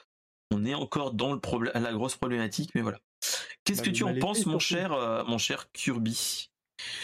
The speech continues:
Speaker 2: Bah, le, c'est, c'est ça, le, le, le mal est fait. Il y a eu un, un rétropédalage, euh, assez rapide. Euh, il y a eu un tweet, euh, je sais plus quand, euh, assez rapidement,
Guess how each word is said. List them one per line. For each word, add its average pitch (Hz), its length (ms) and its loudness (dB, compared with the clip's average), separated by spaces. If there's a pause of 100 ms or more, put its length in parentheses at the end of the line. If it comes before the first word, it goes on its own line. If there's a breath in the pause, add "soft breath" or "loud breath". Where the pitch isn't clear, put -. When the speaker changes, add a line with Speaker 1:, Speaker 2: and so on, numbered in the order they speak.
(100)
Speaker 2:
Bah, 156 100 6
le, 185 280 4
c'est, 165 320 4
c'est 156 140 -6
ça, 226 200 2
le, 156 160 2
le, 135 300 0
le 143 140 -2
mal 135 180 -2
est 147 80 -2
fait. 208 140 0
Il 202 60 0
y 170 60 2
a 143 40 2
eu 139 160 0
un, 127 260 0
un 123 100 -4
rétropédalage, 131 680 -2
euh, 120 180 0
assez 120 200 -6
rapide. 143 360 -4
Euh, 131 180 0
il 127 60 -6
y 123 40 -6
a - 20 -4
eu 127 100 -4
un 123 80 -2
tweet, 147 400 -8
euh, 123 320 -2
je 113 140 -10
sais 139 160 -8
plus 123 180 -14
quand, 135 440 -4
euh, 123 40 0
assez 123 220 -6
rapidement, 139 520 -6